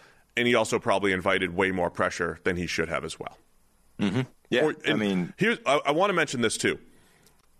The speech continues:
Speaker 1: Scheme matters in a lot of these cases. We've seen it anecdotally, like, you see certain plays. Andrew Luck had parts, times in his career where it's like the blitz is coming,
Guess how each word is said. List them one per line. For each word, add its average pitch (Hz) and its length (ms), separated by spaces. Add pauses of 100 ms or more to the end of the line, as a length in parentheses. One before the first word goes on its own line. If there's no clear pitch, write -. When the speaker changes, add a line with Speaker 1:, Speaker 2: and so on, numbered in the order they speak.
(160)
Speaker 1:
Scheme 190 760
matters 113 640 (720)
in 82 400
a 117 40
lot 95 200
of 90 60
these 87 160
cases. - 420
We've 127 240
seen 160 340
it 131 440
anecdotally, 127 760
like, 98 180
you 107 100
see 131 220
certain 107 300
plays. 110 240
Andrew 151 300
Luck 113 240
had 82 220
parts, 92 340 (300)
times 107 280
in 92 60
his 95 140
career 85 420 (440)
where 110 200
it's 101 140
like 98 400 (440)
the 127 80
blitz 120 380
is 160 100
coming, 95 440